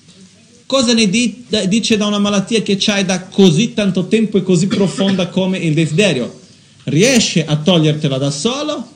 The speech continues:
o hai bisogno di un medico? Hai bisogno di un medico, abbiamo bisogno di un medico. Un medico però che conosca la malattia, preferibilmente che abbia già vissuto la malattia e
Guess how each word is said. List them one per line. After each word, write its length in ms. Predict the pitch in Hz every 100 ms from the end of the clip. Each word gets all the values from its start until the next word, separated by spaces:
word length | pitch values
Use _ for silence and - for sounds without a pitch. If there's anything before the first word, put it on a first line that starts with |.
| - - _
o 140 | - 202
hai 180 | 180 160
bisogno 500 | 160 139 156 151 139
di 100 | 131
un 80 |
medico? 500 | 120 101 85 82 -
Hai 800 | - - - - - - _ 294
bisogno 160 | 311 359
di 60 |
un 60 | 254
medico, 400 | 311 202 - -
abbiamo 440 | 120 190 285 175
bisogno 420 | 117 110 98 101 95
di 80 |
un 120 | 92 85
medico. 440 | 80 57 - - _ _ _ _ - -
Un 100 | -
medico 380 | 135 208 175 156
però 240 | 151 226 196
che 200 | 151 -
conosca 720 | 160 147 175 240 - - 131
la 100 | 127
malattia, 640 | 123 113 110 127 113 98 - - - _ - - - - -
preferibilmente 880 | 180 175 170 165 156 165 240 202 220
che 140 | 190
abbia 240 | 175 165 156
già 180 | 160
vissuto 680 | 160 139 - - 269 240 -
la 120 | 147
malattia 520 | 139 139 131 - 233 202
e 160 | 165